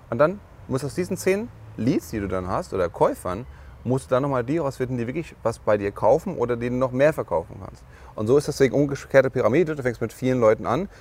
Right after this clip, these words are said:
und gehst dann Schritt für Schritt runter. So, und das Geheimnis ist jetzt, wo fängst du an? Das ist die Frage, wo, wo ist denn dein Problem gerade? Vielleicht hast du ja schon super viel Traffic, aber kriegst nicht monetarisiert, weil die Leute nicht das tun, was sie sollen. So, das heißt, du kannst den ersten Schritt, kannst du schon mal Haken dran machen, hast du erstmal.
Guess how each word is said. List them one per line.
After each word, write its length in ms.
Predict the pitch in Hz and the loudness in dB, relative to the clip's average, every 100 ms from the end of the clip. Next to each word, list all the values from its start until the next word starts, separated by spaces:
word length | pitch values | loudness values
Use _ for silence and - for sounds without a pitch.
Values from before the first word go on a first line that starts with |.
| - - | -18 -4
und 100 | 117 | 0
gehst 180 | 127 139 | 2 2
dann 160 | 147 143 | 0 0
Schritt 220 | - 117 | -2 -2
für 120 | 127 | -4
Schritt 220 | - 135 | -6 -4
runter. 240 | 117 104 - - - - - - - | -4 -6 -10 -16 -20 -20 -20 -20 -4
So, 160 | 127 | -2
und 160 | - 101 | 0 0
das 160 | 117 - | -2 -2
Geheimnis 460 | 104 202 320 165 | 0 2 2 -2
ist 80 | 104 | -6
jetzt, 180 | 98 - | -10 -6
wo 80 | 113 | -4
fängst 240 | 131 110 | -4 -2
du 60 | 87 | -2
an? 260 | 151 165 - - - | -2 -4 -10 -20 -14
Das 100 | - | -8
ist 80 | 120 | -6
die 40 | 135 | 0
Frage, 320 | 131 127 110 | 2 2 0
wo, 360 | 120 110 98 - - - | 2 2 0 -6 -20 -6
wo 160 | 131 143 | 2 2
ist 80 | 135 | 4
denn 80 | 127 | 0
dein 140 | 104 | 0
Problem 320 | 107 139 202 | 0 0 0
gerade? 280 | - 71 - - - - - | 0 -6 -6 -16 -20 -20 -12
Vielleicht 220 | 95 92 | -8 -6
hast 160 | 185 - | -6 -2
du 40 | |
ja 80 | 269 | -2
schon 160 | 135 107 | -2 -6
super 200 | 104 104 | -6 -6
viel 140 | 101 | -6
Traffic, 300 | 92 101 135 | -6 -4 -2
aber 120 | 113 117 | -2 -2
kriegst 180 | 135 135 | -6 -6
nicht 120 | 120 | -4
monetarisiert, 760 | 127 113 113 110 131 151 151 - - - - | -4 -4 -4 -4 0 -2 -2 -10 -20 -20 -6
weil 160 | 101 110 | 0 0
die 80 | 104 | 6
Leute 340 | 104 113 127 | 6 4 0
nicht 220 | 113 117 | -4 -2
das 160 | 113 101 | -2 -2
tun, 160 | 123 110 | -2 -2
was 80 | |
sie 60 | 117 | -2
sollen. 340 | 170 156 82 - _ _ | -4 -4 -6 -14 _ _
So, 80 | - | -8
das 40 | 98 | -8
heißt, 80 | - | -6
du 40 | |
kannst 160 | 120 107 | -6 -4
den 60 | |
ersten 280 | - 180 165 | -4 -2 -4
Schritt, 220 | - 170 | -4 -4
kannst 140 | 120 117 | -4 -6
du 40 | |
schon 120 | 117 | -4
mal 140 | 98 104 | -2 0
Haken 260 | 113 170 | 0 -2
dran 160 | 90 80 | -6 -6
machen, 300 | 90 160 302 _ - | -6 -8 -10 _ -10
hast 180 | 98 | -6
du 60 | 110 | -4
erstmal. 320 | 113 143 240 | -4 -4 -4